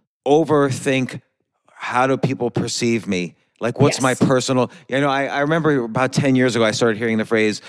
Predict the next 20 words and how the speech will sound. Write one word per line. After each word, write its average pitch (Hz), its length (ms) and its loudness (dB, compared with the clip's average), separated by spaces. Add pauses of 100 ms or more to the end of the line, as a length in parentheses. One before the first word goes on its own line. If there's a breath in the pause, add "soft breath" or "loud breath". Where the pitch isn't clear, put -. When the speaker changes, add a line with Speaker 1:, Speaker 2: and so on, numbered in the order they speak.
(120 loud breath)
Speaker 1:
"What's 135 220 2
your 131 100 2
personal 123 500 2
brand?" 101 500 -2 (460 soft breath)
And 143 440 -2 (380)
it 143 80 0
always 196 420 2
made 147 220 -4
me 143 120 0
pause, 180 340 2
because 135 240 -4
I 135 100 -2
think, 156 400 -6 (280)
okay, 151 220 -2
well, 131 240 2
like, 131 220 -4
Coca-Cola 151 680 2
has 120 220 -6
a 113 40 -6
brand, 110 520 -4